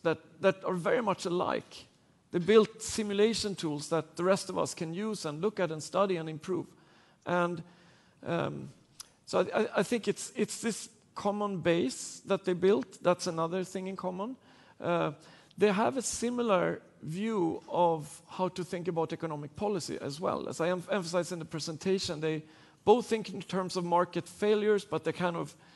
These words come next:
different in nature, but it's the same type of recipe, uh,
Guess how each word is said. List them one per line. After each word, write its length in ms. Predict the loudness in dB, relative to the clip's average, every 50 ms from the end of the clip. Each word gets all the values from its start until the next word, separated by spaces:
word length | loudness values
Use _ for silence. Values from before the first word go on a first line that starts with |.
| -20 -20 -20 _ _ _ _ -20 _ _ _ _ -2
different 380 | 0 0 0 0 -2 -4 -2 0
in 120 | 0 0
nature, 480 | 0 2 0 0 0 -2 -2 -2 0 2
but 180 | 2 2 0
it's 140 | 0 -2 -6
the 60 | -8
same 260 | -4 -2 0 -2 -2 -2
type 240 | -2 -2 -2 0
of 120 | -2 -2 -2
recipe, 560 | -2 -2 -2 -4 -10 -6 -4 -2 -2 -2 -4 -8 -16 -20 -20 -20 _ _ _ _ _ -8
uh, 580 | -6 -4 -4 -4 -4 -4 -6 -6 -6 -8 -10